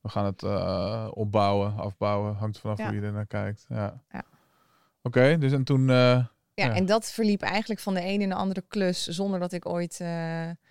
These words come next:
Speaker 2: reclame hoefde te maken. Of meestal is gewoon een klus goed doen en dan kwam je in een andere klus of mocht je langer blijven hangen. En dan mond op mond van, "Oh, ik, eh, kom vrij per die datum." En dan moest ik al nee verkopen. Dus in die zin ging dat redelijk vanzelf.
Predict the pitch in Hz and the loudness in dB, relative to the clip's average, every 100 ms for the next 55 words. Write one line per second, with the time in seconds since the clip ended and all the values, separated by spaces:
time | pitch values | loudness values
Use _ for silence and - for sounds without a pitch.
0 | _ 170 - 190 185 180 170 165 170 175 | _ -4 2 2 2 2 -2 -4 -6 -2
1 | 165 165 165 170 160 175 170 175 - 156 | -2 -2 -4 -4 -4 -2 -2 -4 -4 -2
2 | 156 156 - 175 175 - 180 160 160 160 | -2 -6 -6 0 0 0 -2 -2 -4 -4
3 | 160 156 - _ _ _ - 165 160 160 | -6 -8 -10 _ _ _ -2 -2 0 -2
4 | 160 170 160 - 156 156 160 160 156 165 | -2 -4 -4 -6 -4 -4 -6 -6 -4 -4
5 | 156 156 156 156 156 160 156 151 151 156 | -4 -2 -2 -4 -4 -4 -4 -4 -6 -6
6 | 151 147 147 - - - 175 170 160 165 | -6 -8 -10 -14 -16 0 2 2 0 -2
7 | 165 190 156 170 170 180 165 165 180 175 | -2 -2 0 0 -2 -4 -4 -4 -4 -6
8 | 160 - 170 165 175 170 170 160 156 170 | -6 -6 -4 -2 -2 -2 0 0 -2 -4
9 | 175 170 165 160 160 _ - - _ - | -6 -6 -6 -6 -8 _ -20 -20 _ -4
10 | 175 180 165 170 175 185 - 156 156 156 | -4 -2 0 2 2 0 -2 0 -2 -2
11 | 160 170 196 208 214 208 226 226 208 208 | -6 -4 0 0 0 -2 0 2 2 2
12 | 202 233 190 - 170 170 196 165 214 - | 2 2 -2 -4 -4 -2 -2 -2 -6 -10